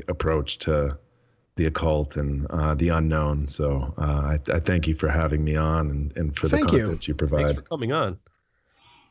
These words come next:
Speaker 2: Yeah, we, we're people that, we're kind of like a puppy dog. Once you feed us, we're gonna,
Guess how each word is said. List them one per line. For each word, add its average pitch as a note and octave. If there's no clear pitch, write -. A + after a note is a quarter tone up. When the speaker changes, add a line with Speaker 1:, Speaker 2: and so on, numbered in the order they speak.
Speaker 2:
Yeah, D#3+
we, D3+
we're C#3
people F#3
that, C3
we're D3+
kind F#3+
of D#3
like D3+
a C3+
puppy C3+
dog. A#2
Once C3
you B2+
feed C#3
us, B2
we're B2
gonna, A#2